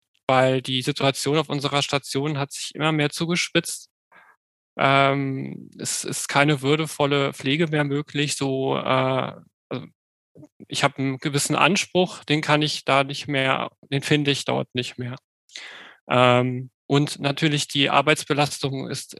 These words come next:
ähm, enorm gestiegen, so dass ich, ähm, dass es mir gesundheitlich auch nicht gut geht. Ähm, und,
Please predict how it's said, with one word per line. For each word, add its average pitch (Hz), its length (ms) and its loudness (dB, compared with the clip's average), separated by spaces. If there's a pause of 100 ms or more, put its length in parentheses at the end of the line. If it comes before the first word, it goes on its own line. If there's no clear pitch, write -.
ähm, 131 400 -2
enorm 139 340 -2
gestiegen, 180 520 0 (1300)
so 139 420 4
dass 135 240 2
ich, - 300 0
ähm, 135 720 0 (340)
dass 131 240 -4
es - 160 -6
mir 135 80 2
gesundheitlich 156 760 0
auch - 360 2 (280)
nicht - 300 -4
gut 165 260 -4
geht. 165 380 4 (600)
Ähm, 135 600 0 (680)
und, 127 280 -4